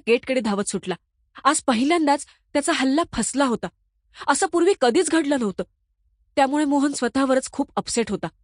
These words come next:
गेट नजरेच्या टप्प्यात येताच मोहनने धावण्याचा स्पीड कमी केला. तो गेटच्या दिशेने झपाझप चालू लागला. वॉचमन साहेबा गेटवरच उभा होता.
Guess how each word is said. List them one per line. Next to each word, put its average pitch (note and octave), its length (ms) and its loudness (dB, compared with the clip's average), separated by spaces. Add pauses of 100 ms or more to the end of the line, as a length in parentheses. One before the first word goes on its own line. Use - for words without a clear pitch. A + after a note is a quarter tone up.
(680)
गेट C4+ 200 4
नजरेच्या B3+ 460 0
टप्प्यात C4 320 -2
येताच B3 360 0 (160)
मोहनने C#4 400 2
धावण्याचा A#3+ 440 0
स्पीड B3+ 380 -2
कमी G#3+ 200 0
केला. E3+ 220 -6 (640)
तो D4 80 0
गेटच्या C4+ 360 0
दिशेने C4+ 420 2 (320)
झपाझप C4+ 500 2
चालू A3+ 280 2
लागला. E3 260 -2 (840)
वॉचमन C4 360 2
साहेबा A#3+ 360 0
गेटवरच A3+ 480 0
उभा F3+ 140 -2
होता. F3+ 220 -2